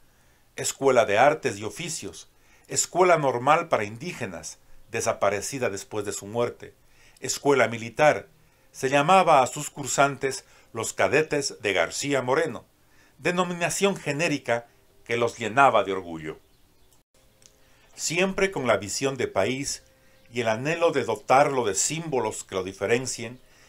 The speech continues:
y eternicen en el espacio y en el tiempo, encomendó a Juan León Mera la letra del himno nacional y a su amigo,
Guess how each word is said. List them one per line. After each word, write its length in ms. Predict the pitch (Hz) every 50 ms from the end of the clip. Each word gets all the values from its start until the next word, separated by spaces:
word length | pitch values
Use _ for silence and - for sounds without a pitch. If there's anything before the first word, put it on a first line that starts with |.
| - - 107
y 80 | 104
eternicen 640 | 139 143 - 175 165 160 151 160 190 190 - - 160 143
en 200 | 127 117 107 104
el 100 | 101 101
espacio 640 | 98 - - - 127 135 135 - - - 113 95
y 80 | 104 147
en 80 | 160
el 140 | 139 104 -
tiempo, 480 | - 120 120 117 104 98 - 104 - - _ _ _ _ _ _ _ _ _ _ _ -
encomendó 720 | 147 151 156 160 165 156 147 147 147 160 196 196 185 160
a 60 | 139
Juan 420 | - - - 151 160 165 165 160 139
León 320 | 131 139 156 156 139 123
Mera 380 | 123 135 135 120 120 117 - _ _ - - _ _ -
la 100 | 110 101
letra 480 | 107 107 143 156 156 - - 151 147 131
del 220 | 123 98 98 113
himno 280 | 127 131 127 113 107 98
nacional 580 | 101 98 - - 107 123 135 120 101 - - - _ _ _ _ _ _ _ _ _
y 100 | 92 92
a 80 | 92 92
su 160 | - - 90
amigo, 480 | 82 101 127 135 120 127 131 127 -